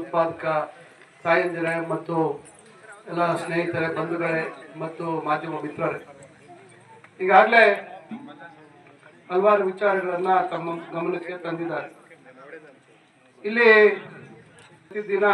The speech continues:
ಏಳ್ನೂರು ಲೀಟರ್ ಹಾಲು ಉತ್ಪಾದನೆಯನ್ನ ಮಾಡ್ತಾ ಇದ್ದಾರೆ. ಈಗ ನಮ್ಮ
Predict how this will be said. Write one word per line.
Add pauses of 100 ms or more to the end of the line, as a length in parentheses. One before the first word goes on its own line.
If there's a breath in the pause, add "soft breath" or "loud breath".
(360)
ಏಳ್ನೂರು
ಲೀಟರ್
ಹಾಲು
ಉತ್ಪಾದನೆಯನ್ನ
ಮಾಡ್ತಾ
ಇದ್ದಾರೆ. (3250)
ಈಗ
ನಮ್ಮ